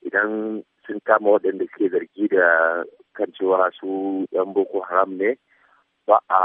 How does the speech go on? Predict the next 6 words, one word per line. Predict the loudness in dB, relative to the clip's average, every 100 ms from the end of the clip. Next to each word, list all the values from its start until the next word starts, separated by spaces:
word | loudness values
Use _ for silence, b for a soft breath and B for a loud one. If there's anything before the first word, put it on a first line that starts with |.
| 2 2 2 0 _
gurfanar | -10 -8 -4 -4 -2
da | -6
su | -6 -6 -4 -4 -6 -10 -6
wato | -4 -4 -8 -6 -6 -8
gaban | -6 -2 -2 -4 -10 -10 -12
shari'a | -6 0 2 2